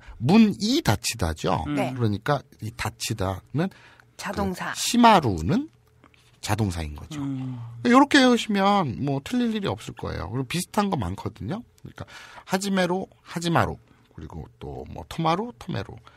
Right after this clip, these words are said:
Speaker 1: 시마루, 시메루, 또 뭐 치쿠치케루도 있고 뭐 아꼬, 아와세루, 뭐 또 뭐, 뭐,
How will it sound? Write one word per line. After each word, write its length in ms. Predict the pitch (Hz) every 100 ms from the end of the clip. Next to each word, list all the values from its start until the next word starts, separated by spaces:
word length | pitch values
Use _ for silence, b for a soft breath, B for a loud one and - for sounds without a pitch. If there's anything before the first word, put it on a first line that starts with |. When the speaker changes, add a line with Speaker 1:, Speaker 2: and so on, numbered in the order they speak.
| b
Speaker 1:
시마루, 520 | - - 160 151 190 220
시메루, 440 | - - 95 - - _ b b b b _
또 140 | 120
뭐 240 | 127 117 92 b b _ _
치쿠치케루도 840 | - - 202 - - 175 139 151
있고 480 | 151 117 _ 117 120
뭐 300 | 120 104 95 -
아꼬, 560 | - 101 _ - - - -
아와세루, 560 | - - - - - 120 - -
뭐 180 | - 117
또 180 | - 156
뭐, 160 | 160 160
뭐, 160 | 156